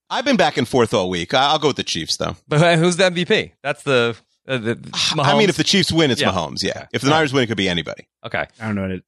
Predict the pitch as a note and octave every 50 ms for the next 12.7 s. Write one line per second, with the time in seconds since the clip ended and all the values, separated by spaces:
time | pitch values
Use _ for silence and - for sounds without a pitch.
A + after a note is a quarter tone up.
0 | _ A#2+ A#2 F#2+ F2 F2 - A#2+ A#2 A2+ A2 G2+ G#2 F#2+ F#2+ - - - D3+ D#3+
1 | D3 C3+ C3 - - C3 - - E3+ E3 D#3+ D#3+ D#3 D3+ D3+ C3 D3 C#3+ - F#3
2 | F#3 E3+ E3 D#3+ D#3 D#3+ C#3+ G#2 - - - D#3+ D3 D3+ D3 - - D3+ C#3+ C#3+
3 | C#3+ - - D3 C#3+ D3 D3+ C#3+ C#3+ C#3+ C3+ - - C#3 D3+ D3+ D3+ - _ _
4 | _ - E3+ D#3+ D#3 C#3+ - - D3 C3+ B2+ A2 - - E3+ D#3 - - - -
5 | _ - B2 A#2 A2 A2 A2+ A2 F#2 G#2+ G#2+ G#2 G#2 G#2 G#2 G#2 A2 A#2+ C#3+ E3+
6 | F3+ F3+ F3+ F3 F3 E3+ E3 E3 F3 - - D3 D#3 D3+ D3+ D#3 D3+ D#3 D3+ D3+
7 | D3+ D3+ D3+ D3+ - C#3 C3+ C3+ C#3 C3+ C3 C3 C3 B2 - - - D#3+ E3+ -
8 | F#3+ F3+ D3+ F3 E3 D#3+ D#3+ D#3+ D#3 D#3 D#3 D3+ C3 - - - A#2+ B2 A#2+ A#2
9 | G#2+ A#2+ A#2+ A#2+ - A#2+ - B2 A#2+ A2+ G2+ G2 - - D#3 E3+ F3 C#3+ C#3 -
10 | E3+ D#3 D#3 D#3 - - - A#2+ A2+ - A#2+ A#2 A#2+ - - A2+ G#2+ A2 A2+ -
11 | A2+ G#2+ G2+ G2 G2+ - - - - G2+ - - G#2 A2 C3 D3 D3 C3+ A#2+ A#2+
12 | A#2 A2+ A2 G#2 G#2 - - C#3 C3 A2+ A#2+ A#2 G#2+